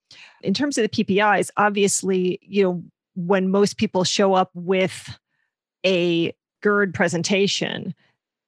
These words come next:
the doctor's gonna recommend they go on a P P I. Now, back in the day, they didn't have all these warning labels when it first went over the counter. I was on P P Is for about fifteen years. <laughs>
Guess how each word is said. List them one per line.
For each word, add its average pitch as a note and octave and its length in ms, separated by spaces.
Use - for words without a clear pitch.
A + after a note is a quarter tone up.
the G3 140
doctor's F#3+ 420
gonna E3 260
recommend F3 420
they F#3 60
go F3 140
on E3 120
a C#3 40
P - 180
P G3 200
I. F3 160
Now, E3 380
back C4 240
in A3 100
the F#3+ 80
day, G#3+ 420
they G#3 120
didn't G#3+ 220
have G3 160
all F3+ 100
these F3 180
warning G3+ 300
labels F3 300
when F3+ 100
it - 60
first A3 220
went F3+ 120
over C3 140
the C#3 80
counter. A#3 420
I C#4+ 100
was D4+ 160
on G3 120
P G3+ 140
P G3+ 140
Is F#3+ 220
for G3 140
about F3 300
fifteen F3 440
years. F3 640
<laughs> - 40